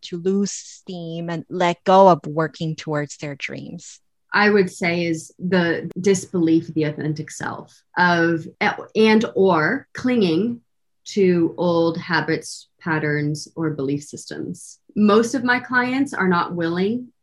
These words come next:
Speaker 2: to hold on to those things. The, on rare occasions, they do cling. And when they do, that means that, you know, I'll have to look at my strategy and kind of maneuver some things to,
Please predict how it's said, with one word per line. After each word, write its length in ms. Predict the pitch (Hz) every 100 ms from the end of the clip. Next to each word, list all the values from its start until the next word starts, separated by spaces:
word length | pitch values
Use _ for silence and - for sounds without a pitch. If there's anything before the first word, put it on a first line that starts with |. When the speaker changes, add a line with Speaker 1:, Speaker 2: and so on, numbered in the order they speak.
| -
Speaker 2:
to 540 | - 240 233 233 220 -
hold 200 | 226 214
on 180 | 208 220
to 120 | 233
those 280 | 233 233 -
things. 640 | 247 262 294 294 285 - -
The, 180 | 175 196
on 240 | 190 185
rare 240 | 180 185
occasions, 640 | 185 185 175 175 190 196 175
they 200 | 165 156
do 260 | 151 151 156
cling. 560 | - 202 208 240 254 -
And 440 | 170 165 160 160 -
when 300 | 180 165 165
they 160 | 156
do, 380 | 156 156 165 180
that 260 | 170 156 -
means 400 | 165 160 160 156
that, 320 | 151 147 - -
you 160 | 185 156
know, 140 | 147
I'll 140 | 156
have 200 | 160 160 -
to 120 | 165
look 340 | 143 156 196
at 80 | 151
my 140 | 147
strategy 800 | 156 - 156 151 175 190 202 208 -
and 320 | 185 175 165
kind 220 | 196 180
of 220 | 160 156 - _ _
maneuver 440 | 196 196 175 180 190
some 200 | 214 196
things 600 | 214 208 220 214 - -
to, 680 | 175 165 160 160 156 -